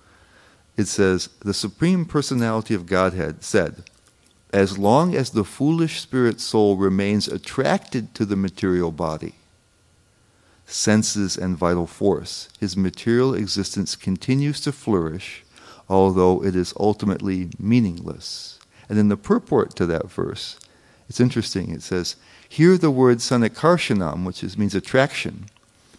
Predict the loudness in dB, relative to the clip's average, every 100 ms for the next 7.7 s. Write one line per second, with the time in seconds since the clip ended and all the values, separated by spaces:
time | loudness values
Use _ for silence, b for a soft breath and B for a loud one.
0 | _ 2 4 2 0 -2 0 -2 -2 -4
1 | -2 2 4 2 0 0 2 2 2 2
2 | 0 0 0 0 0 -2 -2 -2 -2 -4
3 | -4 -4 -2 -2 -2 -4 -8 -4 -4 -2
4 | -2 0 0 2 2 0 -8 -14 B B
5 | B B 0 2 4 4 4 2 0 -2
6 | -2 0 0 -2 -2 0 0 -2 -4 -2
7 | -2 0 -2 -4 -10 -14